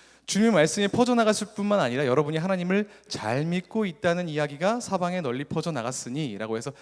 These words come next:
잘 믿는다라는 표현이 나오긴 나와요. 그런데, 어, 요걸로 만족할 수가 없죠. 원어 성경을 찾아봤더니 잘이라는 단어가 없었어요. 그냥 믿음, 여러분들의 믿음이 퍼져나갔다는 소문, 뭐 이런 내용인데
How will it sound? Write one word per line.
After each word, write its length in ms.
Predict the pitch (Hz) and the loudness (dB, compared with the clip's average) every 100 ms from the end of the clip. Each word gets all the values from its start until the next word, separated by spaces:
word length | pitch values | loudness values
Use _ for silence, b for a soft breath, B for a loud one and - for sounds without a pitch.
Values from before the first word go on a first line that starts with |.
| B | B
잘 240 | - 123 151 | -2 -2 -2
믿는다라는 640 | 233 233 226 202 175 160 | -4 -2 -2 -2 -2 -2
표현이 280 | 156 175 165 | -6 -6 -6
나오긴 440 | 120 139 196 226 | -2 0 0 -2
나와요. 440 | 143 98 131 120 107 | -4 -4 -4 -4 -4
그런데, 520 | - 196 160 175 101 B B B B B B B - | -2 0 0 0 -2 B B B B B B B -18
어, 240 | - 165 226 | -10 -8 -6
요걸로 340 | 185 233 254 262 | -2 2 6 6
만족할 320 | 185 185 226 | 4 2 -2
수가 180 | 214 180 | -2 -4
없죠. 440 | - - 202 247 - | -6 -6 -6 -6 2
원어 340 | 143 208 254 | 4 6 4
성경을 400 | 247 247 233 220 | 2 0 0 0
찾아봤더니 800 | 214 240 247 139 147 180 196 95 b b b b | -2 0 0 -2 -4 -4 -6 -8 b b b b
잘이라는 720 | - 160 135 175 135 131 147 | -2 0 0 0 -2 -6 -8
단어가 560 | 135 95 95 143 131 82 _ b _ | -10 -10 -6 -4 -4 -6 _ b _
없었어요. 540 | 101 - 185 - - 82 _ _ _ _ | -18 -16 -14 -14 -16 -20 _ _ _ _
그냥 400 | - 156 190 175 - | -16 -6 -6 -6 -12
믿음, 400 | 131 175 175 151 | -8 -4 -2 0
여러분들의 540 | 117 180 202 214 214 220 | 2 2 0 -2 -4 -4
믿음이 440 | 156 160 214 247 254 | -4 -2 0 0 -2
퍼져나갔다는 600 | - 262 262 240 226 202 | -4 -2 0 0 -2 -4
소문, 420 | 202 226 226 135 | -2 -2 -4 -6
뭐 80 | 170 | -8
이런 200 | 190 233 | -2 2
내용인데 580 | 208 175 151 175 190 101 | 2 2 0 0 -2 -2